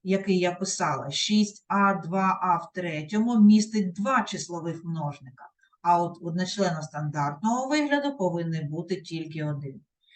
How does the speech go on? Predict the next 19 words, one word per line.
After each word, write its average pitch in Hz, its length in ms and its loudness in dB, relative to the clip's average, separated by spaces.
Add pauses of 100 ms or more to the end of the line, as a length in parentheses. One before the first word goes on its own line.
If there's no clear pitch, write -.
(360)
І 214 140 6
множники 214 920 4
містить 180 760 6
у 190 180 2
вигляді 170 640 0
степенів 220 1080 -2 (260)
з 165 200 -2
різними 202 680 6
основами. 190 680 -4 (580)
Тобто 220 420 -4
це - 180 -10
говорить 175 680 -4
про 277 160 -4
те, 185 460 -6 (380)
що - 640 -4
кожна 214 640 0
змінна 190 1000 4 (300)
повинна 214 640 2
зустрічатися 170 1300 -8